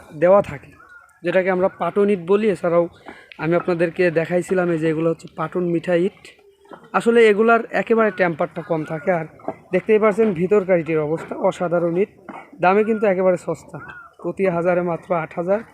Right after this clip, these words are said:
চারশো টাকা। তবে এই জায়গাটাতে কিন্তু বিভিন্ন ক্যাটাগরির ইট আছে, আসলে আপনারা বুঝতে পারবেন না। আহ, ওনারা ওই যে দেখতে পাচ্ছেন প্রচণ্ড ধুলা হচ্ছে, কিন্তু ওনারা ইটগুলা বের করছে, ওনারাই কিন্তু বুঝে যায়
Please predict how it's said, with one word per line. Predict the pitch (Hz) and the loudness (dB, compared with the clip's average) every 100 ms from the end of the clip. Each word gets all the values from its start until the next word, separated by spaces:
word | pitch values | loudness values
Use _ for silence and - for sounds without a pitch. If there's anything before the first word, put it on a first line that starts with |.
| _ _ _ _ | _ _ _ _
চারশো | - 190 - | -4 -2 -2
টাকা। | 180 147 147 190 | -4 -6 -4 0
তবে | 196 240 - - - - | 2 0 -2 -20 -6 0
এই | 208 | 2
জায়গাটাতে | 233 233 233 233 240 233 | 4 4 2 0 0 0
কিন্তু | 233 214 247 | -2 -2 -2
বিভিন্ন | 190 208 247 247 | 0 2 2 2
ক্যাটাগরির | 220 214 202 202 185 | 2 2 2 2 0
ইট | 156 156 | -2 -2
আছে, | 151 | -4
আসলে | 151 185 180 | -6 -2 -2
আপনারা | 175 190 | 0 0
বুঝতে | 180 165 - | 0 -2 -2
পারবেন | 202 170 151 156 | 0 0 -2 -4
না। | 175 | -6
আহ, | 214 - _ _ - 160 160 - | -8 -18 _ _ -6 -2 0 2
ওনারা | 208 233 233 226 233 | 4 6 6 4 2
ওই | 208 | 0
যে | 190 | 0
দেখতে | 190 208 208 | -2 0 0
পাচ্ছেন | 202 208 185 - 190 | 2 -2 -4 -8 -12
প্রচণ্ড | 196 226 214 190 | -6 -4 -2 -2
ধুলা | 165 185 170 | 0 0 0
হচ্ছে, | - 147 | -4 -10
কিন্তু | 147 165 | -6 -2
ওনারা | 180 202 | 0 2
ইটগুলা | 190 160 185 180 151 | 0 0 0 0 -2
বের | 165 | -4
করছে, | 170 196 - 226 262 - - - - 180 | -2 -2 0 -2 -2 -12 -14 -16 -6 0
ওনারাই | 196 226 226 | 4 4 2
কিন্তু | 233 208 226 | 0 0 0
বুঝে | 160 190 220 | 0 2 2
যায় | 170 156 | 2 0